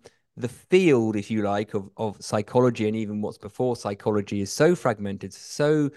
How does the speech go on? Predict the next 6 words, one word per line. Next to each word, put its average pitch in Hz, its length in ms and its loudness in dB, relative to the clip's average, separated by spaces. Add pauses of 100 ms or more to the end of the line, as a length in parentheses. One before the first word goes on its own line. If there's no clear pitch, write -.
(140)
segmented? 101 760 -6 (680)
Kind 233 120 0
of, 240 80 -6
does 190 220 4
that 147 180 0
matter? 139 560 -8